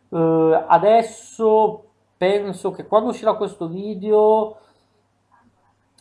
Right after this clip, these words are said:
sia già uscita la guida a Beerus, perché non penso che lo pubblicherò nello stesso giorno. Adesso aspettatevi l'inizio di una nuova rubrica,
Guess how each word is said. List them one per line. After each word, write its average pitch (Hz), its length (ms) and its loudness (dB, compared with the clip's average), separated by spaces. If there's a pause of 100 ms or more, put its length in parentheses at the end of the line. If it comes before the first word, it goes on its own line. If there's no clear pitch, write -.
(260)
sia 143 300 -4
già 156 120 -2
uscita 185 460 -2
la 147 120 4
guida 139 760 2
a 120 640 0
Beerus, 143 600 -10 (520)
perché 127 200 -16
non 123 180 -4
penso 143 320 -6
che 131 80 -12
lo 131 60 -8
pubblicherò 135 460 -8
nello 131 180 -8
stesso 143 380 -14
giorno. 139 680 -2 (420)
Adesso 208 300 4
aspettatevi 156 680 2
l'inizio 139 920 -4
di 135 260 -10
una 131 160 -8
nuova 135 240 -2
rubrica, 139 760 -4